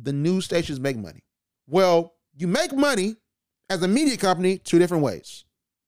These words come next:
Through a subscription-based model, or you do it through advertising. So most of your media companies, where we're able to basically watch them for free for the most part and consume their content for free, is going to be supported by ads.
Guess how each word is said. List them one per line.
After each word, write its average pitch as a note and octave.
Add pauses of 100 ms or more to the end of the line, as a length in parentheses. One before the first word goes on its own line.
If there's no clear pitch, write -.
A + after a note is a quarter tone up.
(300)
Through F3+
a E3+
subscription-based A3
model, G#3+ (160)
or G3 (220)
you G#3+
do F#3+
it F#3+
through G3+
advertising. D#3+ (320)
So A3
most B3+
of B3+
your A#3
media G#3+
companies, F#3+
where F3
we're G3+
able G3
to G3
basically F#3+
watch E3+
them F#3
for D3
free F#3
for A3
the G#3
most G#3+
part B3 (520)
and E3
consume G#3
their F#3+
content G3
for A#3+
free, D4 (540)
is A3+
going C4+
to C#4
be B3
supported A3+
by F#3
ads. C3+